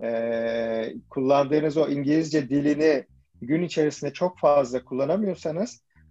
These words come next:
bu sizi İngilizce'de biraz daha hani İrlanda'dakinden biraz daha şey aşağı çekebiliyor. E, o noktada benim şöyle bir avantajım oldu. E, hiç beklemediğim bir durumdu bu arada. Ben gelmeden bir ay önce herhalde değil mi Nurşah?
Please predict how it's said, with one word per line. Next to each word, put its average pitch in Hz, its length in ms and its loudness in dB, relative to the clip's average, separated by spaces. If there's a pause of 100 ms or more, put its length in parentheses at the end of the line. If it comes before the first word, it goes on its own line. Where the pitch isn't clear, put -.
bu 160 80 -6
sizi 180 240 -2
İngilizce'de 180 720 0
biraz 180 360 4
daha 165 340 2
hani 156 180 -2
İrlanda'dakinden 147 1040 -2
biraz 160 300 2
daha 160 240 4
şey 143 220 -4
aşağı 151 380 0
çekebiliyor. 135 640 -10 (1000)
E, 123 80 -2 (520)
o 160 160 2
noktada 202 400 0
benim 196 200 0
şöyle 208 400 0
bir 175 60 2
avantajım 127 540 0
oldu. 120 440 -6 (880)
E, 127 600 -8 (420)
hiç 156 280 -14
beklemediğim 151 600 -4
bir 117 80 -10
durumdu 120 360 -6
bu 127 100 2
arada. 123 400 2
Ben 175 200 0
gelmeden 175 580 2
bir 180 100 -2
ay 165 140 0
önce 127 240 -6
herhalde 123 380 -2
değil 240 120 -6
mi 214 80 -10
Nurşah? 123 360 -8